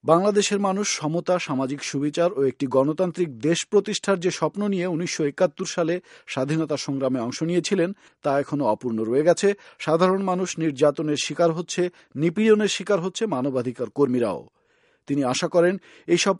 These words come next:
অনিয়মের বিরুদ্ধে সোচ্চার হতে এই পুরস্কার ভূমিকা রাখবে এবং মানুষের অধিকার প্রতিষ্ঠার সংগ্রাম, সামাজিক সুবিচার ও গণতন্ত্র রক্ষার সংগ্রামকে অব্যাহত রাখায় তা উৎসাহ ও শক্তি যোগাবে।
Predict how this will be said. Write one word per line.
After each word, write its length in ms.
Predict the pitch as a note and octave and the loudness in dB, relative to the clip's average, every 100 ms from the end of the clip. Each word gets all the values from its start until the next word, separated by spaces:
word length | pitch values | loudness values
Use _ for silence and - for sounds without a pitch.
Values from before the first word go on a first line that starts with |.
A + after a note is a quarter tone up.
| - | 0
অনিয়মের 480 | D#3 F3 G#3 G3+ F#3+ | 0 2 2 0 -2
বিরুদ্ধে 440 | F#3+ G3+ D#3+ F#3 | -2 -2 -2 -4
সোচ্চার 460 | F3 D3 C3+ F3+ D#3+ | -4 -6 0 0 0
হতে 240 | E3 E3+ | -2 -2
এই 220 | F#3+ D3 | -2 -2
পুরস্কার 540 | B2+ C3+ D#3 D#3+ F#3 F3 | -4 0 0 0 2 2
ভূমিকা 380 | C#3 D#3+ F#3 F#3+ | 2 -2 2 4
রাখবে 280 | F3 F3 | 4 4
এবং 240 | G3+ F3+ F3+ - - - | 4 4 -2 -8 -14 -2
মানুষের 460 | C#3+ F#3 G3 A3+ G#3+ | 2 2 0 -2 -2
অধিকার 380 | D3+ D3 D#3+ F3+ | -2 -2 0 0
প্রতিষ্ঠার 500 | - A#2+ D3+ - D#3+ | -2 -6 -6 -4 -4
সংগ্রাম, 480 | - E3 G3 D#3 G3 - - | 0 0 4 4 2 -6 -20
সামাজিক 460 | - - F3 F3+ G3 | -8 -2 0 0 -2
সুবিচার 460 | - F3 G3+ G3+ G#3+ _ D#3+ | -2 -2 0 0 -2 _ 0
ও 80 | |
গণতন্ত্র 580 | D#3 D#3+ F3+ G3 G3 G3 | 6 6 6 0 -2 -2
রক্ষার 300 | E3+ E3+ F#3 | -2 0 -4
সংগ্রামকে 640 | E3+ D3+ D#3+ F3+ F3+ - G3 | -4 -4 0 0 0 0 0
অব্যাহত 500 | B2 C3+ E3+ E3+ F3+ | 0 2 2 2 0
রাখায় 380 | D#3 - D#3+ | 0 0 -4
তা 140 | F#3+ C#3+ | 0 0
উৎসাহ 440 | A#2+ C3 - D#3+ E3+ | 0 -2 -2 -4 -4
ও 240 | F3 D3 | -4 -4
শক্তি 360 | - C#3+ - C#3 | -4 -6 -4 -4
যোগাবে। 420 | A#2 G2+ G2 F2+ | -2 -2 -4 -6